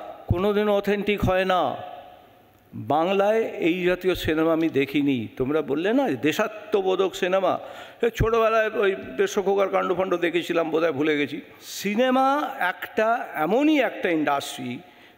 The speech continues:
যেটা সকলের জন্যে তৈরি industry। সেটা কোনো একটা জাতির জন্য হতে পারে না, সেটা একটা বিশেষ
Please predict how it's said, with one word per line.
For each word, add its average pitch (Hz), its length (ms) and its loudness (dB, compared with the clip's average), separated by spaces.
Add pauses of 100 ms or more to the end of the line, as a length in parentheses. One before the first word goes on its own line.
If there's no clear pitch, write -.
যেটা 165 240 0
সকলের 247 880 2
জন্যে 226 400 2
তৈরি 190 320 2
industry। 170 480 0
সেটা 196 200 0
কোনো 208 320 2
একটা 226 340 0
জাতির 190 380 -2
জন্য 185 240 0
হতে 156 200 0
পারে 143 240 0
না, 117 140 -6 (560)
সেটা 175 280 -2
একটা 202 580 -2 (440)
বিশেষ 196 340 0